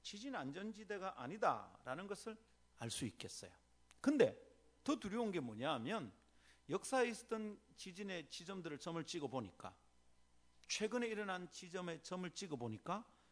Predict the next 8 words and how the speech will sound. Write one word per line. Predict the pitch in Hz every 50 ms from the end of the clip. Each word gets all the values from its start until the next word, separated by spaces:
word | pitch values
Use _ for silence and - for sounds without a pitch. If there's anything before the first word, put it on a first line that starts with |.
| - - -
경주를 | - 131 143 160 160 160 220 226 240 240 190
중심으로 | - - 139 135 127 - - 160 135 117 104 101
한 | 95 98 117 160 196 - _ - - - - - -
단층이 | - 117 110 117 113 - 156 135 113 123 165 190 - - - -
확인되고 | - 247 226 226 220 202 180 156 131 117
있다는 | 110 - - 113 95 92 92
거죠. | 92 92 90 - 107 98 - - - - - - - - - -
여기가 | 151 208 226 202 208 160 165 180 185 175 117